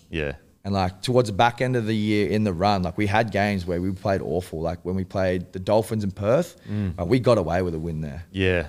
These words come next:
Speaker 2: I feel like when you're winning, you learn how to win.
Speaker 1: Yeah.
Speaker 2: Like, if you're, like, we were losing at that time, we would have learned how, like, you learn to lose.
Speaker 1: Yeah. Yeah, it's almost in, like,
Speaker 2: Yeah.
Speaker 1: a mindset kind of thing.
Speaker 2: Yeah. So we, I think we won that game thirty to twenty-eight.
Speaker 1: Yeah, that was when
Speaker 2: And
Speaker 1: the
Speaker 2: Kalen kicked a goal, like, right at the end of
Speaker 1: Holden
Speaker 2: it.
Speaker 1: in the scrum, and it was, like, twenty meters away from the play. It was
Speaker 2: Yeah.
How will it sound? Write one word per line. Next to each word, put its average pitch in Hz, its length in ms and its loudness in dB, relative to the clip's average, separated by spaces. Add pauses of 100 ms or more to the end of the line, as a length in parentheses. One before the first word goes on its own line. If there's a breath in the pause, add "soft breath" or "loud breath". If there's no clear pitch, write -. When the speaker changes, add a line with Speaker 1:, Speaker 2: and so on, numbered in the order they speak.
Speaker 2:
I 101 80 0
feel 139 160 6
like 143 140 6
when 151 160 8
you're 139 100 6
winning, 147 460 4 (640 loud breath)
you 110 160 0
learn 117 300 6
how 110 200 4
to 104 60 2
win. 113 460 -2
Speaker 1:
Yeah. 76 220 0
Speaker 2:
Like, 95 120 2
if 104 140 0
you're, 127 100 8
like, 110 160 4
we 143 100 6
were 127 60 8
losing 107 380 4
at 95 40 0
that 95 160 0
time, 92 260 -2
we 110 100 4
would 104 160 2
have 92 80 0
learned 87 240 -2
how, - 160 -8
like, 67 200 -6
you 90 80 -8
learn 92 200 0
to 71 80 -8
lose. 69 500 -10
Speaker 1:
Yeah. 87 200 -4 (280)
Yeah, 92 200 6
it's 92 440 2
almost 110 280 4
in, 92 120 6
like, 95 160 0
Speaker 2:
Yeah. 101 220 6
Speaker 1:
a - 20 4
mindset 87 320 -2
kind 87 160 -2
of 87 60 -4
thing. 113 80 2
Speaker 2:
Yeah. 92 240 4
So - 180 0
we, 127 160 8
I 117 60 6
think 139 140 2
we 143 80 2
won 127 140 6
that 110 100 0
game 104 200 2
thirty 104 360 0
to 87 100 -6
twenty-eight. 82 560 -4 (220)
Speaker 1:
Yeah, 80 60 -10
that 85 100 2
was 92 100 4
when 92 140 6
Speaker 2:
And 85 80 2
Speaker 1:
the 85 100 2
Speaker 2:
Kalen 107 340 0
kicked 98 220 -8
a 95 40 -8
goal, 92 260 0
like, 85 200 -4
right 85 140 -2
at 62 60 -6
the 85 80 -6
end 87 80 -4
of 87 60 -4
Speaker 1:
Holden 101 260 6
Speaker 2:
it. - 20 6
Speaker 1:
in 92 80 4
the 90 60 2
scrum, 117 520 2
and - 80 2
it 95 40 8
was, 87 120 6
like, - 140 4
twenty 98 260 6
meters 90 220 8
away 92 120 8
from - 120 0
the 90 60 2
play. 101 280 2
It 139 40 -2
was 113 100 2
Speaker 2:
Yeah. 95 320 4